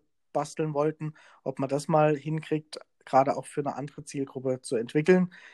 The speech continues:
was dann eben auch als Angebot an Schulen gegeben werden könnte. Also, dass man das halt einfach auch nicht so macht, die müssen zu uns kommen und wir spielen das mit denen, weil da die Hürde wieder zu groß ist. Aber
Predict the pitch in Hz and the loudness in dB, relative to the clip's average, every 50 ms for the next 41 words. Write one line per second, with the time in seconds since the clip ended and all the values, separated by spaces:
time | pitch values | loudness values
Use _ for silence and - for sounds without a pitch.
0 | - _ - 127 139 139 - - 110 113 143 156 151 - - 147 147 151 151 87 | -20 _ -4 -4 -4 -4 0 4 4 4 6 4 2 -2 -4 -4 -4 -2 -2 -2
1 | 120 135 131 139 127 131 - - 117 131 139 139 135 135 143 143 143 - 123 131 | -2 -2 -2 -4 -6 -8 -6 -6 -8 -6 -6 -6 -4 -2 -2 -2 -2 -2 -4 -6
2 | 135 135 135 131 - - - - 160 165 160 151 139 135 131 - _ _ - - | -6 -8 -10 -12 -14 -12 -4 0 0 2 2 2 0 -2 -6 -14 _ _ -12 -6
3 | 123 123 120 123 123 123 117 113 113 117 120 - - 117 110 110 113 104 - _ | -2 0 2 2 2 0 -2 -2 -2 -2 -4 -4 -2 -2 -2 -4 -6 -8 -12 _
4 | _ _ _ _ - - - - _ _ - 117 117 120 120 120 113 - - 135 | _ _ _ _ -20 -20 -20 -20 _ _ -8 -8 -6 -4 -2 -2 -4 -2 -4 -4
5 | 120 127 120 - 135 127 127 123 - 123 123 120 123 120 - - - - - _ | -4 -4 -2 0 0 0 0 0 -4 -6 -6 -6 -8 -10 -10 -12 -14 -14 -16 _
6 | _ - 113 117 - 139 139 131 - - - 139 135 131 131 127 127 - - - | _ -6 -6 -4 -4 -4 -4 -4 -4 -2 0 0 4 6 6 6 6 2 -4 -10
7 | - - 131 131 135 131 135 127 - 131 147 175 175 175 - 185 180 180 170 156 | -6 -4 -4 -4 -4 -4 -4 -4 -2 0 2 2 2 4 6 6 6 6 4 2
8 | 143 143 143 131 - - 165 165 170 175 170 175 175 160 175 180 185 190 185 180 | 0 -2 -2 -2 -2 -2 -2 0 0 0 -2 -2 0 2 4 4 4 2 0 -4
9 | - - - - - _ _ - 131 131 131 127 135 - 139 135 139 151 160 156 | -8 -18 -20 -20 -20 _ _ -8 -4 0 2 0 0 0 -4 -4 0 0 0 0
10 | 170 165 175 160 165 160 - 160 - - 160 160 156 165 165 160 - - - 131 | 0 2 4 4 4 2 0 -4 0 2 2 2 2 0 -8 -14 -12 -10 -8 -6
11 | 131 139 135 131 | -6 -6 -6 -6